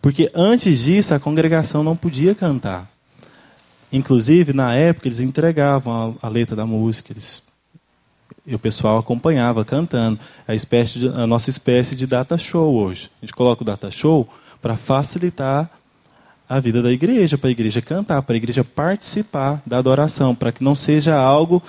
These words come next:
somente emocional. A gente precisa refletir sobre aquilo que tá sendo cantado, pra que a nossa adoração faça sentido. Então, do ponto de vista histórico, também é um privilégio, porque por, em algum momento da história,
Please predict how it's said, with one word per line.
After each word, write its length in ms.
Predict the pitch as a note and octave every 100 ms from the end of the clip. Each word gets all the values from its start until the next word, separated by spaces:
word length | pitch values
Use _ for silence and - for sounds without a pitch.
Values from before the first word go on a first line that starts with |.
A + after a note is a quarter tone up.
| - - -
somente 420 | - D#3+ D#3 F3
emocional. 800 | E3+ E3 E3 G#3+ F#3 C#3 D#3 C3 _ _ - _
A 60 | A#2
gente 160 | C#3
precisa 640 | - D3+ - G#3 G3 D3+ - _
refletir 640 | D3+ D#3+ F3 D#3 - F#3 E3+
sobre 240 | D3 C#3
aquilo 260 | B2+ C3 A#2
que 40 |
tá 80 | A#2
sendo 240 | - A2
cantado, 560 | G#2+ A2 G#2 G2 F2+ F#2+ _ _ _ _ _ _ _ _ _ _ _ -
pra 180 | B2+
que 360 | C3 C3 C3+ D3+ - -
a 60 | A#2
nossa 220 | A2+ B2
adoração 400 | A#2 A#2+ A#2 A#2+
faça 300 | A#2 A#2 A2+
sentido. 680 | - D#3+ F#3 - E3 A#2 - _ _ _ _ - _
Então, 300 | B2+ - D#3+
do 140 | F3
ponto 260 | G#3+ G3 F#3+
de 80 | E3+
vista 280 | D#3 C#3 B2+
histórico, 600 | - C#3 E3+ F3+ C#3 C3
também 360 | G3 F#3+ F#3+
é 60 | F#3
um 60 |
privilégio, 640 | E3 C#3+ C3 A#2+ G#2+ G2+ -
porque 260 | B2 D3
por, 240 | C#3 D#3+ D#3
em 260 | C3 C#3
algum 280 | D3 C3 D#3+
momento 720 | A3 F#3+ C3+ D#3+ G#3 - A2
da 160 | G#2 B2
história, 680 | B2 - C3 D3+ F3 A#2